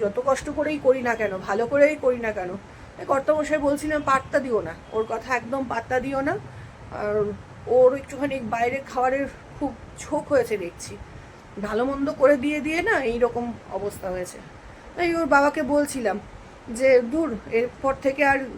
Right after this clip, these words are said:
যেমন তেমন করে রান্নাবান্না করে ছেড়ে দেবো।" হ্যাঁ, তখন ওর বাবা তাই বলছিল যে, "তুমি ওকে জিজ্ঞেস করবে না।"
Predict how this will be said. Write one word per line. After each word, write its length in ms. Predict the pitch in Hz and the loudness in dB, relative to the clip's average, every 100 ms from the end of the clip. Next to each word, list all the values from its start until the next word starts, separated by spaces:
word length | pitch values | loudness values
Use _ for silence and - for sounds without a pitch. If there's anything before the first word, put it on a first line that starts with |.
| 202 | -2
যেমন 280 | 233 240 247 | 0 0 0
তেমন 240 | 254 254 | 0 0
করে 200 | 254 254 | 2 2
রান্নাবান্না 520 | 254 220 220 226 233 | 2 -2 -2 -2 -4
করে 240 | 240 233 240 | 0 0 0
ছেড়ে 280 | - 196 | -2 -4
দেবো।" 240 | 190 180 185 - - - - - - - | -2 -4 -6 -14 -18 -18 -20 -20 -20 -10
হ্যাঁ, 220 | 277 208 | -6 -4
তখন 280 | 208 214 226 | -4 -4 0
ওর 120 | 220 | 2
বাবা 260 | 220 208 208 | 4 4 4
তাই 160 | 208 220 | 2 -2
বলছিল 600 | 202 220 220 - 185 170 - - - - - - - | 6 6 6 0 -2 -4 -6 -20 -20 -20 -18 -16 -6
যে, 160 | 208 208 | -2 0
"তুমি 220 | 285 285 | 2 4
ওকে 460 | 269 269 277 294 | 4 4 2 0
জিজ্ঞেস 340 | 233 254 302 302 | 0 -2 0 0
করবে 340 | 285 233 196 | 6 6 6
না।" 100 | 175 | -2